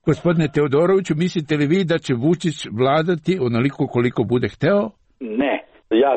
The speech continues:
Speaker 2: sam uvek borben, ja sam uvek optimista i mi moramo da ga sprečimo u tome, mi moramo da se borimo i zbog našeg detinjstva, i zbog naših roditelja, i zbog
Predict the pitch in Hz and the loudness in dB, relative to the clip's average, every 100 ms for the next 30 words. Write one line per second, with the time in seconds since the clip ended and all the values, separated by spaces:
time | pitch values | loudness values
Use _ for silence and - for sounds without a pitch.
0 | - 120 113 139 135 - - - 110 131 | -2 -4 2 2 2 -2 -16 -6 -2 0
1 | 170 175 175 - 113 - 123 123 117 107 | 0 -2 -4 0 0 0 0 0 0 -4
2 | - 165 165 165 - 131 - - 107 127 | 0 0 0 0 -2 -2 -4 -4 0 2
3 | 165 147 160 147 131 - 113 208 - - | 2 4 4 2 2 0 2 0 0 0
4 | 185 170 - 139 127 147 143 131 117 - | 2 2 0 0 0 0 0 0 -2 -8
5 | _ 113 127 127 113 110 117 113 127 151 | _ -2 0 2 2 0 -4 0 2 2
6 | 131 113 - - - 107 113 110 135 - | 2 0 -2 -14 -8 -2 -2 0 0 0
7 | - 101 - 185 254 - 143 110 95 104 | 0 -2 2 0 0 0 2 2 0 -2
8 | 113 110 107 - 104 147 160 - 151 123 | 0 0 0 0 0 2 0 0 0 2
9 | 110 - - - 98 98 | 0 -6 -18 -10 -4 -2